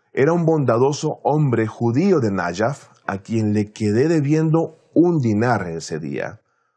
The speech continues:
con la promesa de pagarlo tan pronto me llegase algo de dinero.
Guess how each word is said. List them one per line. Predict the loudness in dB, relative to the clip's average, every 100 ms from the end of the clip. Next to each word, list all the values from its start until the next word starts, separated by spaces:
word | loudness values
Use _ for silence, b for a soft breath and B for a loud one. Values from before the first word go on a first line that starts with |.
| _ _
con | -8
la | -6 -2
promesa | 2 2 2 2
de | 2
pagarlo | 0 2 2 2 0 0
tan | -2 -2
pronto | -2 0 0 0
me | 0
llegase | 0 0 0 -2 -6 -2
algo | 0 2 0 0 -2
de | -2
dinero. | -2 -4 -8 -10 -12